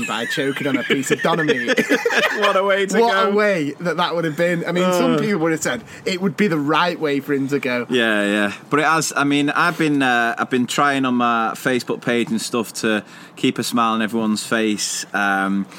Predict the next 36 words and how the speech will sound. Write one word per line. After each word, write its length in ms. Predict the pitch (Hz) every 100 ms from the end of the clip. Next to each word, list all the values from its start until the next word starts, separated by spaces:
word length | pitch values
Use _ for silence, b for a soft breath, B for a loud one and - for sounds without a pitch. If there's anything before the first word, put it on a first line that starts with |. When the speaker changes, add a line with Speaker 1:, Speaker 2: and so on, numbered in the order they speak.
| B B B
Speaker 2:
an, 160 | 123 143
a, 300 | 139 127 117 117
an 100 | 151
interesting 600 | 175 - 147 - 131 113
one. 240 | 107 104
So 180 | - 127
I 60 |
did 180 | 131 180
a 60 | 180
video, 540 | 175 151 139 120 104 - B B B B
um, 480 | 113 110 107 107 107
last 320 | 117 120 -
week, 460 | 117 123 104 - - -
which 540 | 110 113 - - - - - - -
bas-, 260 | 160 170 160
'cause 260 | - 160 -
I, 80 | 143
uh, 260 | 143 127 107
basically 400 | 143 196 175 123
I've 60 | 95
just 180 | 123
had 120 | 147 120
so 300 | - 170 170
many 180 | 156
messages 580 | 147 147 147 120 113 92
from 380 | - 110 104 98 B B B B
teachers 420 | 147 143 - 117
and 220 | 127 127
parents 640 | 131 123 117 107 95 - -
about 260 | 113 113 113
the 60 | 95
whole 520 | 117 113 110 104 98 B B B
home 280 | - 127 123
learning, 360 | 120 113 110 107
homeschooling, 920 | - 120 117 - 113 113 107 104 101
Speaker 1:
Mm. 240 | 123 117